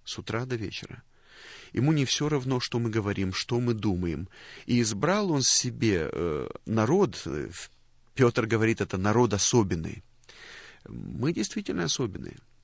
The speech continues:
освящённые, призванные. Мы должны знать, э, в чём наше предназначение. Так вот,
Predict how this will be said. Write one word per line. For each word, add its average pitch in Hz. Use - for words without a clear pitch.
освящённые, 120
призванные. 101
Мы 120
должны 147
знать, 135
э, 104
в -
чём 165
наше 147
предназначение. 120
Так -
вот, 156